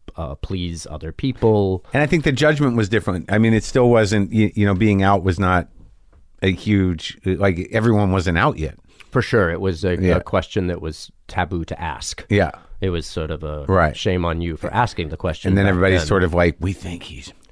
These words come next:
Speaker 2: yeah.
Speaker 1: And I was also really, I, I didn't develop very quickly.
Speaker 2: Yeah.
Speaker 1: So even at seventeen or eighteen, I just looked much younger.
Speaker 2: Right.
Speaker 1: So,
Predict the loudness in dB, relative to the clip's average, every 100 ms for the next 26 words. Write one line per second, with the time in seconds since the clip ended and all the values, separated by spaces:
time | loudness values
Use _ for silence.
0 | -14 -4 0 2 2 0 -2 0 -2 -2
1 | -4 -4 -6 -8 -10 -8 -8 -6 -6 -6
2 | -4 -2 -2 -4 -8 -8 -8 -8 -8 -10
3 | -18 -4 0 0 0 -2 0 0 -2 -4
4 | -10 -8 -6 -4 -4 -4 -8 -10 -10 -10
5 | -10 -12 -14 -10 -10 -10 -12 -12 -10 -10
6 | -6 -6 -8 -12 -16 -8 2 4 6 4
7 | 4 2 -2